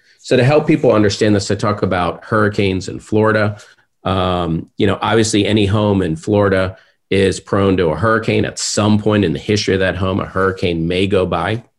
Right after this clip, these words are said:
And, uh, and you're paying out on insurance on an annual basis, um, for, uh, the, the damage that could occur from a hurricane.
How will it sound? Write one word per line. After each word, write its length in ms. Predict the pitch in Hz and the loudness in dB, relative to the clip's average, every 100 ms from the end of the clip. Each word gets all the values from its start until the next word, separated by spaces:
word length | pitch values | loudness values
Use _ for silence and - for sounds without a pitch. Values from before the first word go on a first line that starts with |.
| _ _ _ _ _ - - - | _ _ _ _ _ -20 -12 -4
And, 460 | 110 107 107 104 - - _ - | -2 0 0 0 -6 -20 _ -4
uh, 400 | 107 107 107 107 | -2 0 0 0
and 120 | 127 | 2
you're 160 | 131 135 | 4 2
paying 300 | 135 131 127 | 2 0 0
out 240 | 123 127 | 0 0
on 120 | 131 | 2
insurance 520 | 131 127 135 139 107 101 | 0 0 0 -2 0 0
on 80 | |
an 100 | 101 | 2
annual 240 | 104 104 104 | 2 2 2
basis, 580 | 107 107 - 82 - - 98 | 0 0 -2 -6 -8 -10 -6
um, 600 | 95 92 92 90 95 - | -4 -4 -4 -6 -8 -12
for, 600 | - 104 101 98 92 - _ _ | -2 2 4 2 0 -4 _ _
uh, 240 | 104 92 92 | -2 0 0
the, 320 | 80 104 101 - | -2 -4 -4 -4
the 160 | 104 101 | -4 -2
damage 380 | 110 110 98 | 0 0 0
that 120 | 98 90 | -2 -2
could 100 | 95 | -4
occur 320 | - 110 95 | -2 0 0
from 320 | - 107 110 | 0 0 0
a 60 | 90 | -2
hurricane. 560 | 90 85 - 85 92 | -2 -4 -6 -12 -12